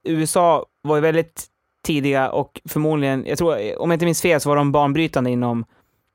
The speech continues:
järnväg i stort. Och jag tänker att det här, det, det känns som att spårvagnar är ändå en kusin <laughs> till, till vanliga tåg, om man säger. Men kan det även vara någon stad i Kina kanske?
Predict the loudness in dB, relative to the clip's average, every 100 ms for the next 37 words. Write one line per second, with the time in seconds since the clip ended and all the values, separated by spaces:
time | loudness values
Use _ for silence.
0 | _ 0 2 2 2 2 -4 -12 _ _
1 | _ -8 -2 -2 -4 -12 -16 _ _ _
2 | _ 0 2 2 2 4 4 4 0 -2
3 | -2 -8 -8 -2 0 0 0 4 6 4
4 | 4 2 2 0 0 -2 -2 -2 -4 -6
5 | -12 _ _ _ _ _ _ -4 -4 -2
6 | 0 2 0 -4 -2 4 4 4 2 0
7 | -2 -8 -16 _ -4 -2 -2 -4 -8 _
8 | _ _ -18 -18 -6 -2 2 4 4 0
9 | 0 -2 -2 0 0 0 -2 -2 0 0
10 | -2 -4 -4 -10